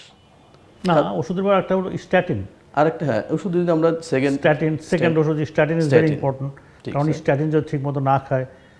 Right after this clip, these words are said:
Speaker 1: কারণ মানুষের শরীরে তো রক্তনালীতে যেখানে কোলেস্টেরল জমা বেশি হয়, সেই জায়গাতেই তো আমরা রিং দিই, অন্য জায়গায় তো কোলেস্টেরল জমা আছে। বডি তো সম্পূর্ণ, বডি সব জায়গায় কিন্তু কোলেস্টেরল জমা থাকে, যেখানে বেশি ব্লক হয় সেখানে আমরা রিংটা দিচ্ছি।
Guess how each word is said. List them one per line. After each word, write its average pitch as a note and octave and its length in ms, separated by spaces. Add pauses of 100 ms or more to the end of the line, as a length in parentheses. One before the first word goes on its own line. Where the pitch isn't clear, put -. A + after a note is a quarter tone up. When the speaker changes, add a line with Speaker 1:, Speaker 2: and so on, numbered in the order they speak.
(340)
Speaker 1:
কারণ E3 280
মানুষের E3 460
শরীরে E3+ 360
তো F3 100
রক্তনালীতে D#3 600
যেখানে C#3+ 260
কোলেস্টেরল C#3 420 (140)
জমা C#3+ 240
বেশি D3 380
হয়, B2+ 160 (400)
সেই - 260
জায়গাতেই E3 360
তো G3+ 100
আমরা D#3 280
রিং B2+ 260
দিই, G#2+ 160 (340)
অন্য E3+ 300
জায়গায় E3 240
তো G3+ 80
কোলেস্টেরল E3+ 340
জমা B2+ 200
আছে। - 220 (460)
বডি C#3 180
তো D#3+ 120
সম্পূর্ণ, F#3 800 (540)
বডি D3+ 140
সব F3 400
জায়গায় E3+ 260
কিন্তু E3+ 180
কোলেস্টেরল C3 340
জমা A#2+ 180
থাকে, A2 260 (440)
যেখানে C#3+ 320
বেশি C#3+ 280
ব্লক C#3 320
হয় C#3+ 140
সেখানে E3+ 340
আমরা C#3 140
রিংটা A2+ 280
দিচ্ছি। - 260